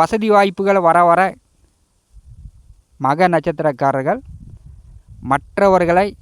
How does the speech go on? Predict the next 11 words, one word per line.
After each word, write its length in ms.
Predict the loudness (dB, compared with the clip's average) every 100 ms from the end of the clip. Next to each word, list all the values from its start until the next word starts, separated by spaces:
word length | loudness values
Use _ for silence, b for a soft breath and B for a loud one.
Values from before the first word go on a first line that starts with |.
| _ -20 -18 -6
கெடுக்க 400 | -4 -4 -4 -4
நினைக்கக்கூடாது. 720 | -4 -6 -6 -4 -4 -4 -6 -12 _ _ _ _ _ _
மற்றவர்களை 840 | -6 -6 -2 0 2 2 0 0 -2 -2
கெடுக்க 280 | -4 -4 -4
நினைக்கும்போது 600 | -4 -4 -6 -4 -4 -4 -8 -14 _ -10
உங்களுடைய 400 | -4 -2 0 0 -2 -2 -2
ஆயுள் 400 | 0 0 -2 -4
குறைந்து 300 | -4 -4 -4
கொண்டே 220 | -6 -6 -6
வரும். 220 | -8 -14 -20 _ _ _ _ _ _ _ _ _ _ _ _ _ _ -6
கேது 320 | -2 0